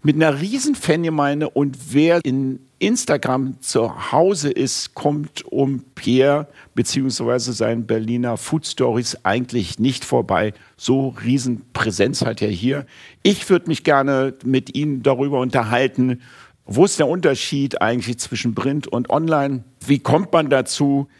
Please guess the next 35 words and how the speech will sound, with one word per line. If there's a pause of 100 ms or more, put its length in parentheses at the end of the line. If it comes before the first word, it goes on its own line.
(400)
Kann
man
damit
Geld
verdienen? (260)
Weil
ich
weiß,
dass
draußen
viele,
viele
Menschen
sind,
die
genau
wahrscheinlich (100)
Ähnliches
mal
gern
probieren
wollen (120)
und (500)
mal
gucken,
wie
man
das
richtig
anfasst. (300)
Von
daher,
Pierre,
nochmal
herzlichen